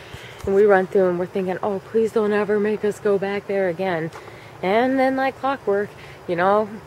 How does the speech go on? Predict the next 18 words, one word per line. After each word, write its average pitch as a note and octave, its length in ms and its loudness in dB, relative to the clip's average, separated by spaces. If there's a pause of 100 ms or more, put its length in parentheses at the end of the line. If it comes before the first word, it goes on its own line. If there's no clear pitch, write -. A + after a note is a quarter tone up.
(240)
he D#3+ 120 -4
would F3+ 160 2
make F#3 240 -2
us G#3 260 0 (180)
dress A3+ 240 0
up, B3+ 200 0
and A3 120 0
we G#3 140 0
had A3+ 180 -6
to A3+ 60 0
go A#3+ 200 0
and B3+ 120 -2
sing B3+ 280 -2
to A3 120 -4
these F#3+ 220 0
elderly F#3 400 2
people, G3 360 2
and F3 200 -2